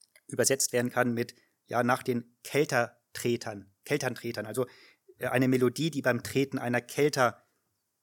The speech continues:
gesungen wurde und deswegen bekannt war und dann in diesem Rhythmus, in dieser Melodie sollte dieser Psalm gesungen werden.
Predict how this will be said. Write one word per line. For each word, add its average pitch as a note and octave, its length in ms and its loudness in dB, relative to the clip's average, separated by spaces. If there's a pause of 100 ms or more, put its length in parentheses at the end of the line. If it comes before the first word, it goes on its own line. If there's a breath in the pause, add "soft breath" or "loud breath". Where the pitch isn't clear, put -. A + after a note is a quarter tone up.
(160)
gesungen D#3+ 420 2
wurde C3 300 6
und A2 140 -4
deswegen A#2 360 -6
bekannt C#3+ 400 0
war C3+ 240 0
und A#2 180 -10
dann A#2 160 -8
in A#2 120 -12
diesem A2+ 440 -12 (1400)
Rhythmus, C3 360 -4
in A#2 100 -10
dieser A#2 240 -8 (200)
Melodie A#2 640 -6 (160)
sollte A#2+ 300 -8
dieser A2+ 220 -8
Psalm A2+ 600 -4
gesungen A#2+ 480 -2
werden. A2+ 320 -18